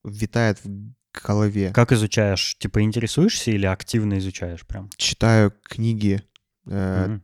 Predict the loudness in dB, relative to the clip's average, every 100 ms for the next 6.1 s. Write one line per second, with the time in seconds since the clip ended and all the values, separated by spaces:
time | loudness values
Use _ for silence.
0 | _ -2 0 0 -4 -4 -6 -6 -8 -8
1 | _ -6 -2 -2 -6 _ -4 -2 -2 -2
2 | -4 -8 -6 -6 -4 -4 -4 -6 -6 -6
3 | -6 -10 _ 0 0 2 0 0 -4 -12
4 | _ _ -4 -4 -2 -2 -2 -2 -2 0
5 | 0 2 0 -2 0 0 0 -4 -6 -6